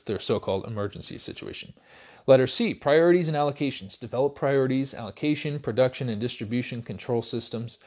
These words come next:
including provisions for other federal departments and agencies, as appropriate to serve as allotting agents for materials made available under such systems for construction and operation of facilities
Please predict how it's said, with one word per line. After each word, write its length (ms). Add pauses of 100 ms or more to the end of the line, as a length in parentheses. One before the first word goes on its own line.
(300)
including 380
provisions 600
for 200
other 180
federal 460
departments 520
and 120
agencies, 640
as 220
appropriate 520
to 100
serve 400
as 240
allotting 500
agents 400
for 300
materials 640
made 320
available 580
under 220
such 340
systems 600
for 160
construction 640
and 100
operation 540
of 100
facilities 640